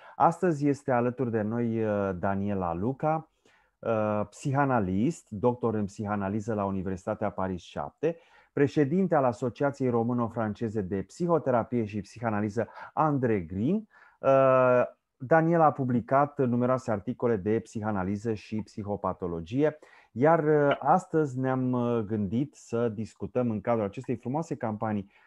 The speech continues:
Redefinirea masculinității între vulnerabilitate și autenticitate, pornind de la, uh, subiectul unei cărți, uh, foarte dragi nouă. Este vorba despre Corpul își amintește,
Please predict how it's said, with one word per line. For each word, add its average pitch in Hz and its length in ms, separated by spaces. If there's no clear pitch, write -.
Redefinirea 131 880
masculinității 104 960
între 151 500
vulnerabilitate 120 1040
și 101 280
autenticitate, 117 920
pornind 147 440
de 170 120
la, 156 460
uh, 117 400
subiectul 131 600
unei 123 420
cărți, 117 540
uh, 110 500
foarte 123 320
dragi 87 420
nouă. 123 340
Este 135 260
vorba 139 340
despre 131 500
Corpul 113 760
își 117 320
amintește, 98 800